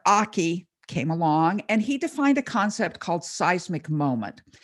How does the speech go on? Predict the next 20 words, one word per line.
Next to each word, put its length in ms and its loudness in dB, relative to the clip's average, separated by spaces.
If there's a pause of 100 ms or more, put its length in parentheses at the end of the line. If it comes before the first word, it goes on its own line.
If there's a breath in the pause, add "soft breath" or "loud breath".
(300 loud breath)
It 140 4
was 180 2
defined 640 4
from 200 0
physically 760 0
what 260 2
happened 520 0
on 160 -2
the 60 -6
fault, 500 0 (380 loud breath)
that 100 -2
you 120 0
have 180 6
an 120 2 (120)
area 480 6
of 100 0
a 60 -2
fault 380 0
that 160 -4
moves 640 2